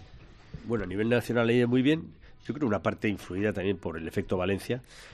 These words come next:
Valencia está creciendo el mercado del, del orden de, del cincuenta, cincuenta y cinco por ciento cada mes.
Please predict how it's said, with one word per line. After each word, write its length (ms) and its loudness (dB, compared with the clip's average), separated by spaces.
Valencia 320 -2
está 160 0
creciendo 280 0
el 60 2
mercado 300 2
del, 180 -2
del 180 -6
orden 280 0
de, 360 -8
del 120 -10
cincuenta, 480 -4
cincuenta 280 -10
y 20 -4
cinco 180 -4
por 140 -4
ciento 420 -2
cada 240 -6
mes. 320 -4